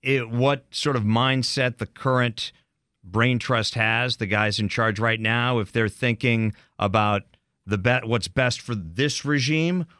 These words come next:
or for what's best for the future regime. Do they want to help stock the shelves for the team that, uh, takes over next year of this franchise? Team meaning, you know, front office personnel, uh, G M, and, uh, head coach. I think in a perfect world,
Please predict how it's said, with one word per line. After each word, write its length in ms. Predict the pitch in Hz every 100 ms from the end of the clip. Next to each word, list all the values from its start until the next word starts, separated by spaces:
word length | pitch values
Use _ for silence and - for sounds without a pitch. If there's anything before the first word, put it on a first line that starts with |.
| _
or 180 | 110 113
for 220 | - 113
what's 280 | 107 117 92
best 420 | 90 123 113 -
for 120 | -
the 80 | 104
future 400 | - 117 110 104
regime. 440 | 95 82 90 80
Do 100 | 76
they 120 | 98 95
want 320 | 98 107 -
to 180 | 113 98
help 240 | 110 107
stock 400 | - - 113 110
the 80 | -
shelves 480 | 98 - 104 92 - - _ _
for 100 | 107
the 100 | 101
team 500 | - 117 104 95 95 - _
that, 360 | 101 90 -
uh, 160 | 104 92 -
takes 340 | - 101 -
over 440 | 113 98 95 95 - _ _
next 340 | 104 107 -
year 100 | 101 90
of 240 | 101 87
this 200 | 90 85
franchise? 480 | - 87 85 82 -
Team 240 | - 101
meaning, 280 | 98 98 90 - _ -
you 60 |
know, 60 | 90
front 260 | - 110 98
office 300 | 95 95 92
personnel, 720 | - 101 - 95 92 90 92
uh, 180 | 87 87
G 300 | 82 98 92
M, 240 | 90 90 87 - _
and, 260 | 90 87
uh, 180 | 90 87
head 260 | 87 98 80
coach. 300 | 110 90 82
I 80 | 101
think 300 | 127 104 - _ _ -
in 80 |
a 60 | 117
perfect 420 | - 151 143 135
world, 340 | 139 147 143